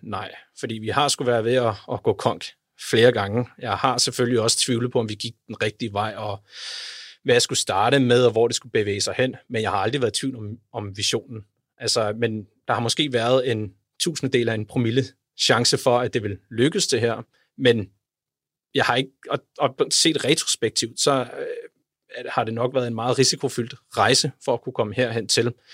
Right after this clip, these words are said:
Men det er nok også det, der har muliggjort, at vi har kunne komme hertil, fordi jeg ikke har set det som en reel risiko. Jeg har set det som værende,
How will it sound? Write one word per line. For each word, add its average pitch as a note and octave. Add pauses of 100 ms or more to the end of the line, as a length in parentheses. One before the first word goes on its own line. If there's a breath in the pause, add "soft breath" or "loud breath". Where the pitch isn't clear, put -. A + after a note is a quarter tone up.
(440 loud breath)
Men B2+
det C3+
er C3+
nok D#3
også D3+
det, D3+
der D3+
har C3+
muliggjort, C3+
at G#2
vi G#2
har G2+ (100)
kunne A#2
komme G3
hertil, A#2
fordi B2+
jeg A2
ikke -
har A2 (260)
set D3
det C3+
som A2
en G#2
reel A2
risiko. A2+
Jeg G#2+
har A2+
set C3+
det C3+
som A#2+
værende, G#2